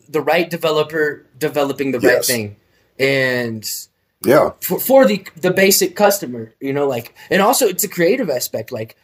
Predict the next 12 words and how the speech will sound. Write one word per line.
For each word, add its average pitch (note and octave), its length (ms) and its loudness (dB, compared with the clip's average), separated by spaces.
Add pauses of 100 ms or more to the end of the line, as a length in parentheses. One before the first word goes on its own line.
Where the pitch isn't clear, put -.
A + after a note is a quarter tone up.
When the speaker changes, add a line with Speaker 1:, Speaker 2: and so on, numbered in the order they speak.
Speaker 2:
Oh, A3 240 6
Speaker 1:
if, F#3+ 80 4
if - 80 2
you A#3 80 8
Speaker 2:
absolutely. A3 100 8
Speaker 1:
design G3+ 300 4
a D#3 80 0
film G3 500 2
that's D3 320 -4 (140)
full G#3 240 4
virtual F3 320 0
reality, C3+ 640 2